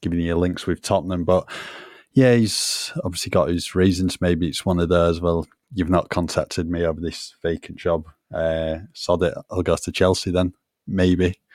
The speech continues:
Uh, so yeah, it's gonna be really interesting to see him,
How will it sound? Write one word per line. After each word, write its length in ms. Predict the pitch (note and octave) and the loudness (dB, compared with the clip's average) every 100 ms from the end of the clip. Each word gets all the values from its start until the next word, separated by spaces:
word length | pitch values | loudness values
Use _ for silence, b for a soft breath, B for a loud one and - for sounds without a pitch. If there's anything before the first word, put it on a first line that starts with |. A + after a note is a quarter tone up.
| b b b b - | b b b b -4
Uh, 440 | E2+ E2+ E2 E2 E2+ - _ | 0 0 0 -2 -6 -14 _
so 160 | - - | -14 -4
yeah, 180 | A#2+ G#2 | 0 0
it's 120 | F2 | 0
gonna 180 | G2 F#2 | 2 4
be 140 | F#2+ | 6
really 300 | G2+ G2 F#2 | 6 4 4
interesting 480 | F2+ - F#2 - F2 | 2 2 0 0 -4
to 160 | - - | -4 2
see 200 | G2+ G2+ | 4 4
him, 220 | G2+ | 2